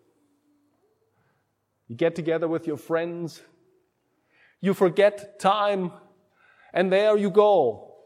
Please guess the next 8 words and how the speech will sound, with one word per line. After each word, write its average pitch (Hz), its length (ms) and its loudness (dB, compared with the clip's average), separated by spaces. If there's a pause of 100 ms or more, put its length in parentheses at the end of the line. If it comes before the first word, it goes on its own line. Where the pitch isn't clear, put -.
(120)
You're 175 200 4
all 233 200 6
over 262 340 4
the 131 120 -2
place. - 600 -4 (880)
You 208 120 2
forget 220 540 4
yourself. 220 840 0